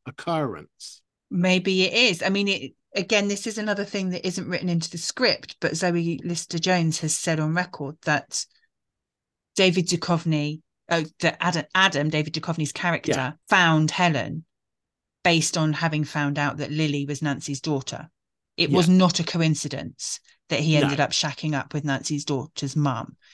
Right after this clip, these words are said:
Speaker 1: Yeah,
Speaker 2: He,
Speaker 1: she's there
Speaker 2: he
Speaker 1: because
Speaker 2: built
Speaker 1: of
Speaker 2: that entire
Speaker 1: Nancy.
Speaker 2: relationship on the basis of wanting to get to Lily, wanting her power. So it could well be. And we see the older boys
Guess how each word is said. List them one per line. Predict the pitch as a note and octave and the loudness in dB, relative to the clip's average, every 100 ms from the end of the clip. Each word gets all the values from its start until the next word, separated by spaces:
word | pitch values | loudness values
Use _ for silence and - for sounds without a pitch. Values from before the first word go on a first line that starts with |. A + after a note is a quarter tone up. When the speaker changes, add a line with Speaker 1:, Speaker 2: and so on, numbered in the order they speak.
| - - | -20 0
Speaker 1:
Yeah, | D#3+ | 4
Speaker 2:
He, | E3 D3+ | 4 4
Speaker 1:
she's | C#3 D3 | 2 4
there | D#3 A2+ | 4 4
Speaker 2:
he | |
Speaker 1:
because | A#2 A#2 | 0 2
Speaker 2:
built | F#3+ E3+ A#2 | 4 4 2
Speaker 1:
of | |
Speaker 2:
that | E3+ E3 | 0 2
entire | E3+ - E3+ D#3+ | 0 0 0 0
Speaker 1:
Nancy. | |
Speaker 2:
relationship | E3+ F3 E3 D#3 D3+ - | 2 2 0 -2 -4 -6
on | D#3 | -6
the | D3 | -2
basis | D3 C#3 C3+ C3+ - - _ E3 | -4 -4 -8 -10 -16 -20 _ -2
of | D3+ | 0
wanting | D#3+ D#3+ D3 D3+ | 4 2 2 -2
to | C#3 | -2
get | - - | -4 -4
to | D3 | -2
Lily, | C#3+ B2+ C#3 | -2 -4 -2
wanting | D#3 D#3 D3 C#3+ | 0 0 -2 -6
her | C3 | -6
power. | - D3+ - - - - - | -4 -4 -4 -8 -14 -18 -14
So | - G3 | 2 4
it | F#3+ | 4
could | - A3 | 4 2
well | G#3+ G3+ | 4 4
be. | G#3 F3 | 4 2
And | E3 F#3+ | 2 2
we | G#3 | 2
see | - B3+ | 2 4
the | A3 | 4
older | A3+ A#3 F#3+ | 4 4 0
boys | F3+ D#3+ E3 E3 | 0 0 0 -6